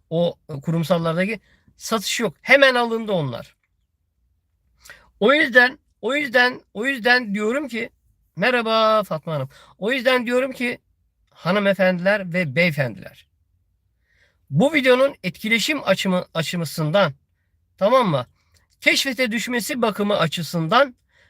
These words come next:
bu videonun, arkadaşlar, videolarımın beğenilmesi, abone olunması çok önemli arkadaşlar. Beğenilmesi, alta güzel yorumlar yazması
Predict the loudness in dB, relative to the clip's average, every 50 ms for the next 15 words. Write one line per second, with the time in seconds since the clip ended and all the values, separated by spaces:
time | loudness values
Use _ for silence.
0 | _ _ -6 -6 -4 -2 -2 0 2 2 2 2 2 2 2 2 4 4 2 2
1 | 2 2 -2 -2 -2 -4 -8 -6 -4 -2 0 0 2 2 2 2 2 0 0 0
2 | 0 0 0 0 0 0 0 0 -2 -2 -2 -2 -2 -2 -4 _ _ _ _ _
3 | _ _ _ _ _ _ _ _ _ _ _ _ _ _ _ _ _ _ _ _
4 | _ _ _ _ _ _ _ _ _ _ _ _ _ _ _ _ _ _ _ _
5 | _ 4 4 6 8 10 10 10 10 8 6 2 -2 -2 -2 -2 -2 -4 -6 -6
6 | -8 -6 -4 -2 0 0 0 -2 -2 -4 -4 -4 -4 -4 -4 -4 -4 -4 -2 -2
7 | 0 0 0 -2 -2 -4 -4 -4 -6 -6 -2 -2 -2 -2 -4 -6 -6 -4 -2 0
8 | 0 0 0 -2 -4 -4 -4 -2 0 0 0 0 -2 -6 _ _ _ _ _ _
9 | _ _ _ -2 0 2 2 2 2 0 0 0 0 0 2 2 2 2 0